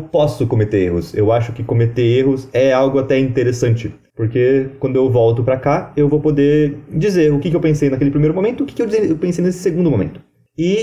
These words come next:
esse é um dos motivos de eu querer assistir os filmes tantas vezes também. Eu achei uma coisa, eu percebi que, não, não, eu acho que na verdade é outra coisa aqui, Thiago.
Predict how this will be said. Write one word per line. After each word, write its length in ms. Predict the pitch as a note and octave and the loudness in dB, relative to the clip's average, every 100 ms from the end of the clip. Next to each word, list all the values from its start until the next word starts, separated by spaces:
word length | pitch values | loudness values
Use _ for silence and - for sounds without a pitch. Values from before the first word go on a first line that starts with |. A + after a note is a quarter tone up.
| A#3 | 2
esse 120 | A#3 | 2
é 60 | B3 | 0
um 60 | |
dos 80 | B3 | 0
motivos 480 | E4 - G#3+ G#3+ G#3 | -2 0 0 0 0
de 100 | G3+ | 0
eu 240 | G#3 G#3 | 2 2
querer 300 | G3+ A3 F#3+ | 0 2 2
assistir 320 | A3 E3+ C#3 C3 A#2 - | 2 0 -2 -2 -2 -4
os 140 | C3 | -4
filmes 180 | B2+ C3+ | -2 -2
tantas 220 | D3+ E3+ | 0 0
vezes 180 | E3 F3 | 0 0
também. 280 | G3 E3 D3+ - - | -2 -4 -6 -10 -6
Eu 280 | C3 B2+ C#3+ | -2 2 2
achei 320 | D3 - B2+ | 2 0 0
uma 160 | C3 D#3+ | 0 0
coisa, 440 | F#3+ G3+ A#3+ A#3+ | 0 0 0 -2
eu 160 | F3+ F3+ | -2 0
percebi 400 | F#3 F3+ F#3 F3+ | 0 -2 -2 -2
que, 140 | - | -4
não, 100 | G#3+ | -2
não, 240 | C4 G#3+ G3+ | 0 -2 -4
eu 160 | F3 E3 | -2 2
acho 220 | E3 E3 | 0 -2
que 100 | - | -4
na 100 | F#3 | -2
verdade 500 | F#3 F#3 F3+ F3+ G3 - | 0 2 0 0 -2 0
é 120 | E3+ | 2
outra 260 | F3 F3+ G#3 | 2 0 -2
coisa 320 | G#3 F#3+ F#3+ | 0 0 0
aqui, 220 | F#3 D#3 | -2 -2
Thiago. 340 | - F#2 F#2 | 0 -2 -2